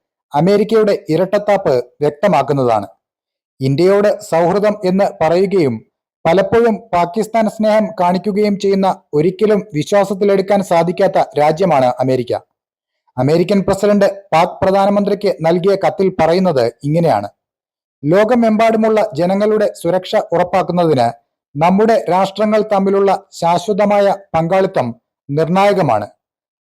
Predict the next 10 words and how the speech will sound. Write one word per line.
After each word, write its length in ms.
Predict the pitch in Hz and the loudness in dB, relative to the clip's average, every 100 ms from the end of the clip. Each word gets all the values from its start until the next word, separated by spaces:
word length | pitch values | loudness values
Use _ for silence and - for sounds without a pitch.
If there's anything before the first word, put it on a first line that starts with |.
| - | -4
നമ്മുടെ 380 | 135 156 190 202 | -2 2 2 2
കാലത്തെ 400 | 196 196 196 190 190 | 2 0 0 -2 0
ഏറ്റവും 440 | 143 156 175 208 202 - | -2 -2 0 -2 -2 -4
ശക്തമായ 560 | 165 - 202 196 202 196 - 151 | -6 -2 -2 0 2 0 -2 -2
ആഗോള 380 | 151 160 196 202 - | -2 0 0 0 -2
പ്രാദേശിക 600 | - 156 160 190 180 202 196 143 | -2 -2 0 -2 -4 -2 -2 0
വെല്ലുവിളികളെ 640 | 160 180 190 196 202 202 190 - | -2 0 0 0 0 0 -2 -4
നേരിടാൻ 440 | 156 185 170 135 120 - _ _ _ _ | -2 0 0 0 -2 -12 _ _ _ _
അമേരിക്ക 460 | 147 175 214 226 226 196 - - | -2 2 2 2 0 -2 -4 -2
പാകിസ്ഥാനൊപ്പം 840 | 165 214 196 220 202 185 190 | -2 -2 -4 0 0 0 0